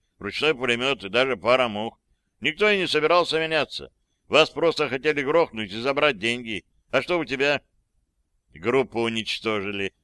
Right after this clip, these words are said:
Самому мне всадили две пули в спину. Обошлось, спасибо бронежилету. Выглядишь хреново. Чувствую еще хуже. Наши действия.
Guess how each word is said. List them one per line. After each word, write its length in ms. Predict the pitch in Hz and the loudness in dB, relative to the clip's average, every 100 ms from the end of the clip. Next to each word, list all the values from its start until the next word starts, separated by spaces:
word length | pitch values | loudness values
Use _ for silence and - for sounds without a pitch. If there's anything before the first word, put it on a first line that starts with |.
| _ _ _ | _ _ _
Самому 460 | - 127 123 123 120 | -2 0 2 0 -2
мне 200 | 120 117 | -2 -4
всадили 440 | - 117 123 120 | -2 -2 -2 -6
две 240 | 107 123 | -4 -4
пули 240 | 120 117 110 | -4 -6 -6
в 80 | 95 | -6
спину. 560 | - - 107 104 98 _ _ _ _ _ | -12 -8 -8 -6 -8 _ _ _ _ _
Обошлось, 680 | 95 120 127 117 117 117 | 0 2 0 0 0 0
спасибо 500 | - - 104 123 127 | -4 -6 -6 -4 -4
бронежилету. 1000 | 110 113 120 117 92 98 104 101 101 90 _ _ _ _ _ _ _ _ _ | -2 -2 -4 -6 -6 -4 -2 -2 -6 -10 _ _ _ _ _ _ _ _ _
Выглядишь 600 | 104 202 220 208 196 - | 0 0 0 0 -2 0
хреново. 540 | 175 180 131 73 65 _ _ _ _ _ | -2 0 -2 -4 -14 _ _ _ _ _
Чувствую 540 | - 120 143 - 107 101 | -4 0 0 -2 -6 -6
еще 280 | 90 117 120 | -4 -2 -2
хуже. 440 | 110 117 107 92 _ _ _ _ _ | -4 -6 -4 -6 _ _ _ _ _
Наши 300 | 113 123 110 | -2 0 -2
действия. 580 | 117 139 131 127 120 | -2 -2 -4 -4 -4